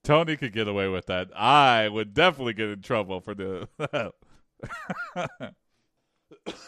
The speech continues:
I would be canceled immediately. Well, I think that's, that's good for now. I think it,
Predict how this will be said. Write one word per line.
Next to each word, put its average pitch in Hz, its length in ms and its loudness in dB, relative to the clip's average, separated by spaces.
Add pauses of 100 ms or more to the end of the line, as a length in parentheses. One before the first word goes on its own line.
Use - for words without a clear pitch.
(1500)
I 95 160 -6
would 95 160 -8
be 92 320 -8 (100)
canceled 123 460 -6
immediately. 92 680 -10 (1500)
Well, 196 480 2
I 190 140 2
think 302 300 -6
that's, 220 420 2 (480)
that's 185 280 0
good 147 400 2 (180)
for 139 120 -2
now. 107 540 0 (400)
I 135 140 2
think 160 180 0
it, 160 140 -4